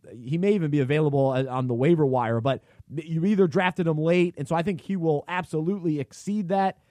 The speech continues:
and, and I think he'll, he'll pass up, uh, Julian Edelman as the season goes on, that Cam will like N'Keal Harry and, and get him the ball, and Harry will be fantasy relevant. He's a former first-round pick. A lot of people have written him off 'cause he didn't have a good first year,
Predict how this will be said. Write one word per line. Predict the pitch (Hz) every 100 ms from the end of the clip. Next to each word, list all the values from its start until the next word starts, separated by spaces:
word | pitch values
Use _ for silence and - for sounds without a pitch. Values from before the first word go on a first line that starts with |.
| _ _ _
and, | 160 160 160 160 160 _
and | 147
I | 160
think | 156 170 135
he'll, | 175 165 _
he'll | 147 160
pass | 160 160 160
up, | 170 165 - _ _ _
uh, | 135 151 151
Julian | 131 170 175 165
Edelman | 170 151 127
as | 127
the | 131
season | 160 156 147
goes | 151 147
on, | 151
that | 127 -
Cam | 160 160 175 170 - _ -
will | 147 147
like | 151 175 - 139
N'Keal | 151 - 175 156
Harry | 151 147 147 143 -
and, | 127 131 131 123
and | 131 110
get | 147
him | 143 147
the | 127
ball, | 139 143 135 135 -
and | 120
Harry | 127 139 139
will | 127
be | 113 131
fantasy | - 139 139 143 143
relevant. | 127 135 139 113 92 _ _
He's | 143
a | 139
former | 160 175 180
first-round | 175 175 175 165 -
pick. | 160 143 - _ _ _ -
A |
lot | 135 151
of | 156
people | 170 175
have | 135
written | 131 180 180
him | 180 170
off | 160 156
'cause | 151
he | 139
didn't | 120 175
have | 160 165
a |
good | 143 160
first | - 170 160 -
year, | 156 151 151